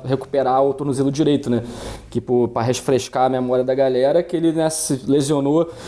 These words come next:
é, ainda em fevereiro, num jogo que ele tava, né, tinha feito gol e dado assistência, mas que acabou pisando em falso, meio que numa jogada dividida com um marcador, dobrou o pé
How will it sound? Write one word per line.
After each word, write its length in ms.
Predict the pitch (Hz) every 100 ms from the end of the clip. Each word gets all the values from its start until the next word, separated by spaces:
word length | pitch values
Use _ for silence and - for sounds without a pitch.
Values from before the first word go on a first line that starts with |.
| - - - -
é, 200 | 127 127
ainda 220 | 147 185
em 60 |
fevereiro, 680 | 202 208 202 196 147 175 202
num 180 | 170 147
jogo 260 | 131 151 147
que 120 | 147
ele 60 |
tava, 340 | 143 147 151 143
né, 100 | 135
tinha 180 | - 127
feito 300 | 165 156 131
gol 180 | 139
e 40 | 170
dado 180 | 165 165
assistência, 600 | - - 139 170 190 185
mas 220 | 165 160
que 80 | 151
acabou 280 | 147 147
pisando 340 | 151 139 156 156
em 60 |
falso, 520 | 143 - 156 180 180 147
meio 120 | 143
que 80 | 143
numa 100 | 143
jogada 280 | 143 143
dividida 440 | 139 135 131 143 143
com 140 | 143 139 139 135
um 20 |
marcador, 600 | 135 139 135 127 131 175
dobrou 440 | 151 147 120 165
o 40 | 165
pé 400 | - 156 175